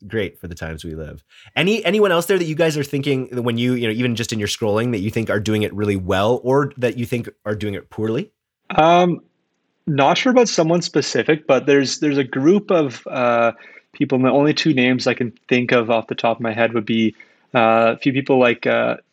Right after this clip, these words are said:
Speaker 2: Anna Shoemate and, uh, Tommy Innit or something. But they're, they're kinda like a group of newer influencers into the TikTok scene,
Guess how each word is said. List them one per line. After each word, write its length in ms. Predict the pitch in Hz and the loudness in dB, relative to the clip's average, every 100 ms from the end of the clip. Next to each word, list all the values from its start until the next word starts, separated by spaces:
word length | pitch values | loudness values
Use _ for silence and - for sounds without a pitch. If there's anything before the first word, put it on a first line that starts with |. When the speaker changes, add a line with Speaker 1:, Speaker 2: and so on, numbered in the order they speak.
| _ | _
Speaker 2:
Anna 360 | 131 131 143 135 | 0 0 2 -2
Shoemate 760 | - - - 135 139 135 135 _ | -2 -4 -2 -2 0 0 -2 _
and, 460 | 127 120 117 117 120 | -2 -2 -2 -2 0
uh, 400 | 117 117 120 113 _ _ _ | 2 2 0 -2 _ _ _
Tommy 720 | - 120 120 131 123 123 117 - _ _ _ | -4 0 0 2 2 2 0 -6 _ _ _
Innit 280 | 127 135 143 | 0 0 0
or 100 | 147 | -2
something. 520 | - 143 156 165 175 - - _ _ | 0 0 2 0 0 -6 -20 _ _
But 160 | 131 | 2
they're, 260 | 123 151 156 | 6 4 4
they're 180 | 143 139 | 0 -2
kinda 180 | 180 180 | 0 0
like 120 | 147 | -2
a 40 | |
group 300 | 123 135 135 | -2 0 2
of 240 | 131 110 135 | 0 -2 -6
newer 480 | 127 135 139 135 | -2 2 4 2
influencers 720 | 131 135 127 139 123 123 127 117 | 0 -4 -2 0 0 0 -2 0
into 140 | 123 | -2
the 80 | 120 | -2
TikTok 480 | 113 123 - 117 117 | 0 -2 2 0 0
scene, 400 | - 120 117 | -4 -4 -6